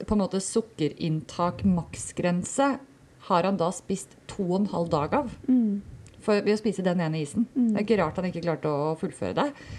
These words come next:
Speaker 1: Og problemet er jo også at under, eh, under ti prosent av norske fireåringer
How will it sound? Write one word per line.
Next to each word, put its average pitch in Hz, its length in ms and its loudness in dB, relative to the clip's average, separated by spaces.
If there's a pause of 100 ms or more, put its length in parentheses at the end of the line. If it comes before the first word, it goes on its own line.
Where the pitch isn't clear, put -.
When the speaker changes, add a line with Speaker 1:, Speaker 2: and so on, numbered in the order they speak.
(260)
Speaker 1:
Og 214 120 0
problemet 202 380 2
er 208 100 2
jo 170 100 2
også 185 260 -2
at 190 120 -4
under, 165 560 0
eh, 175 400 -2
under 185 220 2
ti 156 240 -4
prosent 180 420 -2
av 175 80 -2
norske 165 300 -4
fireåringer 143 720 0